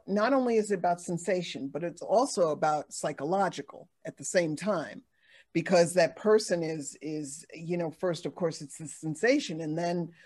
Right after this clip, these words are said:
the person, the dominant or the master is talking to their person and, and bringing them even deeper and, you know, giving them what they need, whether that's dirty talk, whether that's humiliation, whether that's,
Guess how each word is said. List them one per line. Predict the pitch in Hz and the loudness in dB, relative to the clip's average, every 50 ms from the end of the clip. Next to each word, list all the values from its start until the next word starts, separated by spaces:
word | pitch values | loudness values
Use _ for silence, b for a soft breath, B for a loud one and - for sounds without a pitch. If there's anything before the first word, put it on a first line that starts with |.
| b b b | b b b
the | - | -8
person, | 170 - 185 190 175 - - 175 160 151 | -6 -2 -2 -2 -2 -2 -2 -2 -2 -2
the | 165 | -2
dominant | 143 151 175 185 202 208 196 180 170 170 170 165 165 - - | -2 0 0 2 2 2 2 0 0 -2 -4 -4 -8 -6 -4
or | 170 175 165 156 | -4 -2 -2 -2
the | 151 | -2
master | 147 165 185 196 208 202 - - 170 156 | -2 0 0 0 0 -2 -4 -4 -6 -6
is | 151 151 - - | -6 -6 -8 -10
talking | - 175 165 165 160 - 160 151 147 | -6 -2 -2 -2 -2 -4 -4 -4 -4
to | 139 - 175 147 | -4 -4 -6 -4
their | 156 156 147 | -4 -4 -4
person | - - 208 226 262 269 - - 147 151 156 151 - b b b b b b b b - | -2 0 0 0 0 0 -2 -6 -6 -6 -8 -8 -10 b b b b b b b b 0
and, | 190 180 170 175 160 | 2 2 2 2 2
and | 185 170 160 151 | 2 2 2 2
bringing | - 170 185 185 180 175 165 | 2 2 4 4 4 4 4
them | 165 165 160 160 - | 2 0 0 -2 -2
even | 175 165 156 139 165 151 151 | -2 -2 -2 -2 -2 -4 -2
deeper | 147 185 233 269 269 - 165 147 147 | 0 0 0 0 2 0 0 0 0
and, | 139 139 160 160 160 165 - - | -2 -4 -6 -8 -8 -10 -10 -8
you | 185 165 170 | -4 -4 -2
know, | 170 160 156 | -2 -2 -4
giving | 147 - 175 165 160 165 160 | -4 -4 -4 -2 -2 -4 -4
them | 165 165 160 160 160 160 - | -2 -4 -4 -4 -6 -8 -10
what | 160 170 151 160 156 160 | -8 -4 -4 -4 -2 -2
they | 165 160 | -4 -4
need, | 160 160 180 226 240 214 175 160 156 151 - 143 | -2 0 0 0 0 0 -2 -2 -4 -8 -10 -6
whether | 151 165 160 151 156 | -4 -4 -2 -2 -2
that's | 151 170 165 160 - - - | 0 0 0 0 -2 -6 -10
dirty | 147 147 175 175 175 175 170 | -2 0 0 0 0 -2 -4
talk, | 170 202 170 170 165 170 | -2 0 0 0 0 -2
whether | 160 160 156 151 | -4 -6 -4 -6
that's | 147 165 160 151 - | -6 -6 -6 -8 -6
humiliation, | 170 156 151 156 160 160 160 165 170 196 214 208 202 - - 190 196 196 185 | -6 -6 -4 -4 -4 -4 -2 -2 0 2 2 2 0 -2 -4 -4 -4 -2 -2
whether | 180 165 156 165 160 | -2 -2 -2 -4 -4
that's, | 160 175 165 165 165 - - - | -2 0 0 0 -2 -4 -10 -16